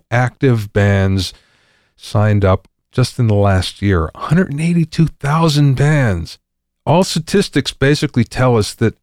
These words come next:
the whole band scene is declining pretty badly, but Bandcamp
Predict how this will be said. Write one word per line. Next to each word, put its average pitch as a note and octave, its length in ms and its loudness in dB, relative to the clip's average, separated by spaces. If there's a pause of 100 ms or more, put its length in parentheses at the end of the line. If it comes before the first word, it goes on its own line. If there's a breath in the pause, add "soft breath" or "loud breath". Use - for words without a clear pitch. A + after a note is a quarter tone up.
the A#2+ 120 -2
whole D#3+ 260 2
band C3+ 460 0
scene F#2+ 500 -2
is - 420 -8
declining B2+ 720 -2
pretty C3 220 -2
badly, B2 640 -2 (220)
but - 280 -2 (180)
Bandcamp A#2+ 640 0